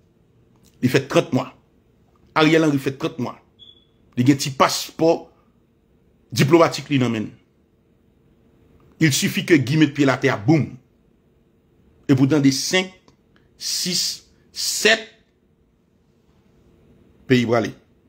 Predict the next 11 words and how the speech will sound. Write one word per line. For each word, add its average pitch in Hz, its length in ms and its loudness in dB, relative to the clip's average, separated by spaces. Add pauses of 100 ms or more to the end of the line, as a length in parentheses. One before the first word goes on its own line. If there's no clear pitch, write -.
(480)
Ariel, 127 380 2
yo 151 80 6
leve 147 240 4
kont 123 160 -2
Ariel. 110 240 -8 (1040)
Claude, 254 380 6 (760)
pa 190 140 -8
t - 100 -20
kwè 175 160 -2
nan 156 120 0
revolisyon. 123 500 -2